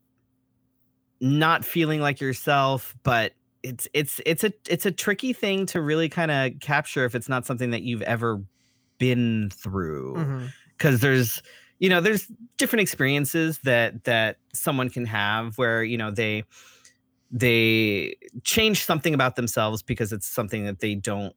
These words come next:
Speaker 1: like or it's something that they're uncomfortable with or whatever. But
Speaker 2: Mm-hmm.
Speaker 1: as far as, as being trans, there's really, there's really no way anybody, like, just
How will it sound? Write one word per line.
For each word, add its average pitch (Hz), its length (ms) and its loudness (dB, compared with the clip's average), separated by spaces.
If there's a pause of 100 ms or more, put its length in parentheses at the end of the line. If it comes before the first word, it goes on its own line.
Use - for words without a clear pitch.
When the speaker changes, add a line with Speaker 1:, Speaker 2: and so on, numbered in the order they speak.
Speaker 1:
like 131 400 2
or 113 100 4
it's 104 100 -4
something 107 240 -4
that 101 100 -6
they're 101 160 0
uncomfortable 120 480 -2
with 117 200 2
or 113 60 2
whatever. 107 340 0
But 117 320 0
Speaker 2:
Mm-hmm. 120 100 -10 (540)
Speaker 1:
as 135 180 2
far 143 300 4
as, 135 200 0 (100)
as 110 460 -4 (560)
being 113 640 -2 (140)
trans, 120 520 0
there's 113 220 -2
really, 123 580 2 (2000)
there's 135 260 4
really 202 220 4
no 139 280 6
way 120 540 4 (240)
anybody, 113 600 0 (100)
like, 117 240 -4
just 117 160 -8